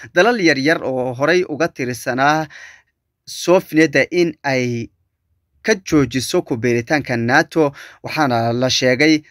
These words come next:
dalal aad u tiro badan oo horay uga mid ahaa xulufada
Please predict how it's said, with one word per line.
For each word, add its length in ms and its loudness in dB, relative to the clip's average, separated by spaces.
dalal 280 0
aad 200 4
u 80 0
tiro 240 -8
badan 320 -4
oo 220 -2
horay 400 4
uga 240 -4
mid 240 -4
ahaa 560 -4
xulufada 720 2